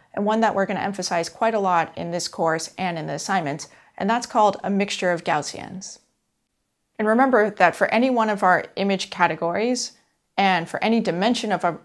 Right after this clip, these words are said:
our observed vector, like the blue intensity in that image, we're gonna assume a Gaussian distribution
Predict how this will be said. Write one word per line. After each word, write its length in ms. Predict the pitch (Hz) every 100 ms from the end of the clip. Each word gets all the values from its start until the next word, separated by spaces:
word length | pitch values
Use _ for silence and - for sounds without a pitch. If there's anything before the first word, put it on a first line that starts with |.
| -
our 320 | 180 170 160
observed 520 | - 175 - 170 151 156
vector, 420 | 214 220 208 196
like 280 | 165 165 -
the 60 |
blue 300 | 147 165 175
intensity 580 | 143 - 220 226 - 185
in 220 | - 175
that 220 | 151 147 -
image, 420 | 226 226 214 - - _ _ -
we're 160 | 196
gonna 180 | 208 220
assume 640 | - 175 - 220 196 185 -
a 480 | - 170 160 160 - -
Gaussian 400 | 240 285 247 214
distribution 800 | 185 - 165 165 160 175 165